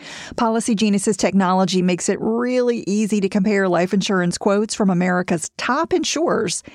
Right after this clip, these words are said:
in just a few clicks to find your lowest price.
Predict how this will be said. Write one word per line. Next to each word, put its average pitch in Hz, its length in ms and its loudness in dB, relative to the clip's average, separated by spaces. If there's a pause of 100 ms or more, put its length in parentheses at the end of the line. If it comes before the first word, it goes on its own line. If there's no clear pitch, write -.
(200)
in - 80 2
just 466 200 0
a - 40 -2
few 349 180 0
clicks - 540 -4 (120)
to 214 100 -2
find 190 400 0
your 196 340 2
lowest 175 420 0
price. - 540 -4